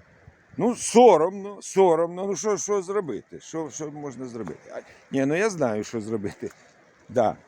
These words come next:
значить, тут не хочу зараз переходити в другу частину. От, е, тому що, е, я знову тут почну про своє. Е, з-,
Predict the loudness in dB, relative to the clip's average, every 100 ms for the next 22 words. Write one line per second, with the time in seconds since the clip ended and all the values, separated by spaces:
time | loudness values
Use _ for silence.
0 | -14 -6 -6 -4 -6 -6 -18 -20 -20 -20
1 | -20 -20 -20 -20 -20 -20 -20 _ _ _
2 | _ _ -20 -20 -20 -8 -8 -4 -4 -2
3 | -2 0 2 0 0 -2 -2 -2 -2 -2
4 | -4 -6 -2 -2 -2 -6 -8 -8 -6 -6
5 | -8 -12 _ _ _ -20 -20 _ -8 -4
6 | -2 -2 -6 -14 -16 -18 -6 0 0 2
7 | 2 4 2 2 4 2 2 -14 -20 -20
8 | _ -6 -2 0 2 2 2 2 2 2
9 | 2 0 0 0 -2 -4 -6 -4 -6 -4
10 | -4 -2 -4 2 2 2 -2 -8 -20 -20
11 | _ -20 _ _ _ -8 -4 -4 -4